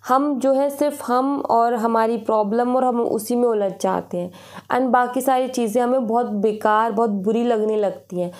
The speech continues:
बाकी सारी चीज़ें हमें बहुत इरिटेट कर रही होती हैं, क्योंकि हमारे, हम टेंशन में होते हैं, हमें कुछ सॉल्यूशन नहीं मिल रहा होता इसलिए। तो इनके साथ भी वही है कि अकेलेपन में इनको सुकून मिल रहा है and बाकी सारी चीज़ें इनको इरिटेट कर रही है, सोशल मीडिया, लोग and ये सारी चीज़ें,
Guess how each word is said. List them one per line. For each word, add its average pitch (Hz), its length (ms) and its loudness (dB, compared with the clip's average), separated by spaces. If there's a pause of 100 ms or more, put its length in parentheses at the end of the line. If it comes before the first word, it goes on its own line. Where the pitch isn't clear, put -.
(280)
बाकी 220 260 -2
सारी 262 220 0
चीज़ें 254 320 -2
हमें 254 220 -2
बहुत 262 200 0
इरिटेट 233 560 -2
कर 208 200 0
रही 180 120 -4
होती 190 220 -2
हैं, 214 80 -4
क्योंकि 247 200 -2
हमारे, 226 540 0
हम 233 200 0
टेंशन 214 480 0
में 220 180 0
होते 180 260 -4
हैं, 175 140 -6 (360)
हमें 247 220 2
कुछ 277 120 0
सॉल्यूशन 233 560 0
नहीं 220 160 0
मिल 208 160 2
रहा 196 180 2
होता 190 260 0 (160)
इसलिए। 196 260 -8 (560)
तो - 60 -2
इनके 247 340 0
साथ 269 240 2
भी 226 200 -2
वही 220 340 0
है 180 180 -2 (340)
कि - 80 0
अकेलेपन 262 760 0
में 254 140 0
इनको 269 220 0
सुकून 240 520 0
मिल 247 260 2
रहा 240 140 0
है 269 140 0
and 208 80 -6
बाकी 208 300 0
सारी 254 240 2
चीज़ें 240 240 0
इनको 247 200 0
इरिटेट 208 600 0
कर 196 260 0
रही 190 120 0
है, 196 100 0
सोशल 214 380 0
मीडिया, 190 600 2
लोग 202 680 2
and 196 140 2
ये 190 160 0
सारी 180 340 -2
चीज़ें, 180 360 -10